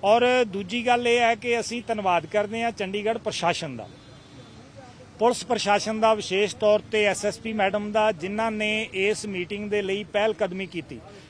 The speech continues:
ਕਿਉਂਕਿ ਕੋਈ ਵੀ ਗੱਲ ਹੈ, ਦੇਖੋ, ਗੱਲਬਾਤ ਸਾਡੀ ਪੰਜਾਬ ਪੁਲਿਸ ਦੇ ਅਫਸਰਾਂ ਨਾਲ ਵੀ ਹੋਈ ਹੈ, ਇੱਕ ਵਾਰੀ ਨਹੀਂ ਹੋਈ, ਤਿੰਨ ਮੀਟਿੰਗਾਂ ਹੋ ਚੁੱਕੀਆਂ, ਪਰੰਤੂ ਪੰਜਾਬ ਦੇ ਮੁੱਖ ਮੰਤਰੀ ਨੇ ਸਾਨੂੰ ਸਮਾਂ ਨਹੀਂ ਦਿੱਤਾ। ਅਸੀਂ ਜਿੱਥੇ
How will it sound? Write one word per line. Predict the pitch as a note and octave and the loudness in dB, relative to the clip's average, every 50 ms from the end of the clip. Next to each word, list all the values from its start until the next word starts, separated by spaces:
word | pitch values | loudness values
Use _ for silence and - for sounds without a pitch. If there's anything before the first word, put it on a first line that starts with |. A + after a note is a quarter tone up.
| - - | -10 0
ਕਿਉਂਕਿ | - A3 A#3+ A3+ C#4+ C4+ | 2 2 2 4 0 -2
ਕੋਈ | - - - B3+ C4+ D4 | -2 0 2 2 2 2
ਵੀ | D4+ C#4+ C#4 A#3 | 2 0 2 4
ਗੱਲ | G#3 F3 D#3 C#3+ | 4 4 4 4
ਹੈ, | C3+ C3 | -2 -4
ਦੇਖੋ, | B2 E3+ G#3+ F#3+ - C4+ C#4+ C4+ | -2 -4 -4 -2 2 2 2 2
ਗੱਲਬਾਤ | G3+ E3+ F3 F#3+ G3+ G#3+ G3 A#3+ A#3+ A#3+ - | 4 4 4 4 4 4 4 4 4 4 2
ਸਾਡੀ | - - A3 A3 G3+ A#3 B3 B3+ B3+ A#3+ - - - - - - - - - | 0 0 0 0 2 0 -2 -2 -4 -6 -10 -16 -20 -20 -20 -20 -20 -12 -6
ਪੰਜਾਬ | - F#3+ F#3+ F#3+ F#3+ F#3+ G#3 A#3 | -4 -2 4 6 8 8 8 6
ਪੁਲਿਸ | G#3+ - A#3 A#3 A#3 - A3+ | 6 4 0 0 0 0 0
ਦੇ | A3+ B3+ B3 | 2 4 2
ਅਫਸਰਾਂ | B3 - - A3 A#3+ A#3+ | 2 2 -2 -2 -2 0
ਨਾਲ | A3+ A#3 A3 A3 G#3+ | 2 4 2 2 2
ਵੀ | G3 G#3 | 0 -4
ਹੋਈ | F3+ E3 E3 D3+ D3 | -4 -4 -4 -4 -6
ਹੈ, | C#3+ | -6
ਇੱਕ | G3 G3+ F3+ - A3+ | -8 -8 -6 -2 4
ਵਾਰੀ | A#3 A#3 B3 C4 | 4 4 4 4
ਨਹੀਂ | C4+ C#4+ C#4 B3 | 0 -2 -2 0
ਹੋਈ, | A3+ B3 A#3+ | 0 0 -2
ਤਿੰਨ | - - A#3+ A3+ A#3+ A#3+ | -4 -2 -2 -2 -2 0
ਮੀਟਿੰਗਾਂ | A#3+ A#3+ A3+ G3 A#3 G#3+ A3+ A3 | 0 -2 -2 -2 0 2 2 2
ਹੋ | F3 F3+ F#3 | 2 2 -2
ਚੁੱਕੀਆਂ, | - - D#3+ - E3+ D#3 C#3 A#2+ - - - - - - - - - - | -2 -4 -10 -10 -10 -12 -12 -12 -12 -16 -20 -20 -20 -20 -20 -20 -12 -2
ਪਰੰਤੂ | - G3+ G#3+ A3+ A3 - C4+ C4+ | 2 2 2 2 0 -2 -4 -4
ਪੰਜਾਬ | A3 - A3+ G3 F#3+ G3 F#3+ G3 G#3 G#3 G3+ | -2 -2 -2 2 4 6 6 6 4 4 2
ਦੇ | A#3+ A#3+ | 0 2
ਮੁੱਖ | A#3 G3+ G3 F#3+ - F#3+ | 2 0 -4 -4 -4 -6
ਮੰਤਰੀ | G#3+ G#3 G#3 - A3+ A3 A3+ | -6 -6 -6 -6 -8 -8 -6
ਨੇ | A3 A#3 A#3 | -6 -6 -6
ਸਾਨੂੰ | - - F3+ F3 F3+ G3+ F#3+ | -4 -4 -6 -6 -6 -8 -10
ਸਮਾਂ | - F3 E3 E3 F3 F3 | -8 -8 -6 -4 -4 -4
ਨਹੀਂ | D#3+ D3+ F3+ G#3 | -4 -8 -8 -8
ਦਿੱਤਾ। | G3 F3+ - - G3 G#3 - - - - - - - - - - - - F#3+ | -10 -10 -8 -6 -6 -6 -8 -10 -18 -20 -20 -20 -20 -20 -20 -14 -6 -2 0
ਅਸੀਂ | G3 - A3 B3+ C4 A#3+ | 0 0 0 -2 -2 0
ਜਿੱਥੇ | G3 G3+ G3 - - G#3+ A#3 A#3+ B3 B3 B3 A#3+ | 0 -2 -2 0 0 4 4 6 6 6 4 2